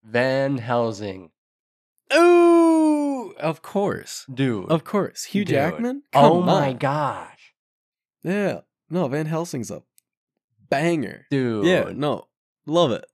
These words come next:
Speaker 2: Every time
Speaker 1: Van
Speaker 2: I watch
Speaker 1: Helsing
Speaker 2: it,
Speaker 1: is
Speaker 2: love it.
Speaker 1: so good. Van Helsing is so freaking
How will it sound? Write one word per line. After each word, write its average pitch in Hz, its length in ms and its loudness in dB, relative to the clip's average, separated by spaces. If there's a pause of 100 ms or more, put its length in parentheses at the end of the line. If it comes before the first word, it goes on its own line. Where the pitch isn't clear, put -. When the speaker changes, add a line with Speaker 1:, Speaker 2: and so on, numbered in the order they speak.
(100)
Speaker 2:
Every 160 240 2
time 175 160 4
Speaker 1:
Van 175 120 4
Speaker 2:
I 180 40 2
watch 185 200 2
Speaker 1:
Helsing 113 180 -4
Speaker 2:
it, 113 60 -4
Speaker 1:
is 139 60 -4
Speaker 2:
love 160 180 0
it. - 60 -10
Speaker 1:
so 127 680 0
good. 95 560 -4 (200)
Van 113 240 -6
Helsing 107 380 -8
is 95 160 -14 (160)
so 113 580 -6 (280)
freaking 104 640 -8